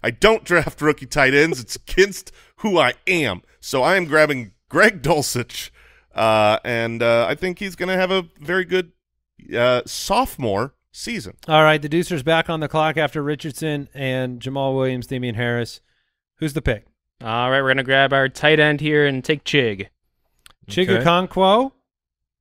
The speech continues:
Speaker 2: not scared off by Hopkins' arrival. Mike, you were on the clock. Your last two picks. Gotta get a quarterback, gotta get a tight end.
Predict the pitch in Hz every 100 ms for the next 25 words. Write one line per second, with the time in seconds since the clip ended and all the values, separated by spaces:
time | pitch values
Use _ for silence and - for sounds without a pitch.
0 | _ _ 151 160 - 185 170 165 - 160
1 | 147 147 - 147 139 143 143 151 151 160
2 | 170 165 151 143 131 170 185 196 139 143
3 | 151 - 151 - 208 - - _ _ _
4 | _ 135 151 160 160 185 196 208 196 156
5 | 160 156 156 160 156 143 98